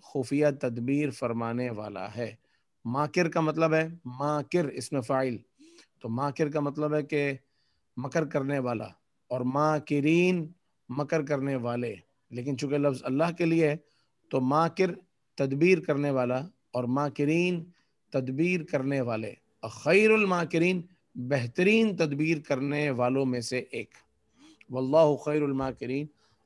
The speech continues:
और अल्लाह ताला बेहतर खुफिया तदबीर फरमाने वाला है।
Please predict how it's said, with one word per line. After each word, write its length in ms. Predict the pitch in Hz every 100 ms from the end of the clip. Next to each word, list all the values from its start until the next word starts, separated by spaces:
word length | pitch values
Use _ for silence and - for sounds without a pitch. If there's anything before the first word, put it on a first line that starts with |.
| -
और 100 | 117
अल्लाह 240 | 123 127
ताला 380 | 120 123 123 143 - _ _ _ _
बेहतर 600 | 113 123 143 135 156 151 - _ _ _ _ _ _ _
खुफिया 400 | 135 127 139 139
तदबीर 560 | 131 107 113 123 135 135
फरमाने 600 | 120 117 113 110 113 113
वाला 320 | 107 101 101
है। 200 | 95